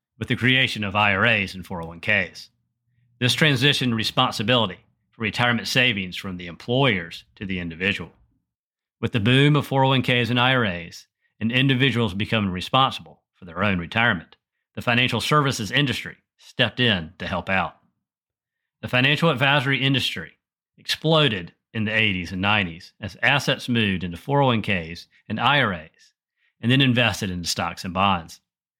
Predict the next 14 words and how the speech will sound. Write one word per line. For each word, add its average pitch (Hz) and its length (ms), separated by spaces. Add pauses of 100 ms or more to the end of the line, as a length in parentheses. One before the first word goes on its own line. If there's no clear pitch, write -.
(180)
Millions 147 520
have 123 160
been 107 100
spent 104 300
on 95 100
advertising 90 640 (480)
by 123 80
the 139 100
major 123 300
financial 98 340
firms 107 600 (640)
to 117 100
convince 120 480
you 123 320